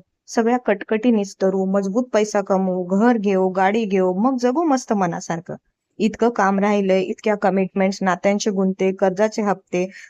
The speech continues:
सगळं संपेलच की कधीतरी, मग जणू जगू आपण मनासारखं. अडथळ्यांच्या या शर्यतीत धावता धावता अचानक एक दिवस माझ्या लक्षात आलं, आपण तर जगतो आहोत,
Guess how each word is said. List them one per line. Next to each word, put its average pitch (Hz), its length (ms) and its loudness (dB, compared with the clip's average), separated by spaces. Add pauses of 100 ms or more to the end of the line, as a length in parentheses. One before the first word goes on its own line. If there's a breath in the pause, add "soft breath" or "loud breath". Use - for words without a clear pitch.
सगळं 254 320 4
संपेलच 277 540 2
की 339 140 0
कधीतरी, 196 400 2
मग 240 220 0
जणू 262 360 2 (220)
जगू 254 220 4
आपण 285 240 4
मनासारखं. 190 600 0 (640)
अडथळ्यांच्या 240 600 2
या 240 160 2
शर्यतीत 185 420 0 (120)
धावता 190 320 0
धावता 202 440 0 (280)
अचानक 254 460 2 (160)
एक 254 220 2
दिवस 220 300 -2
माझ्या 262 260 2
लक्षात 233 440 0
आलं, 180 340 0 (260)
आपण 240 380 -2
तर 370 80 4
जगतो 294 380 2
आहोत, 220 260 4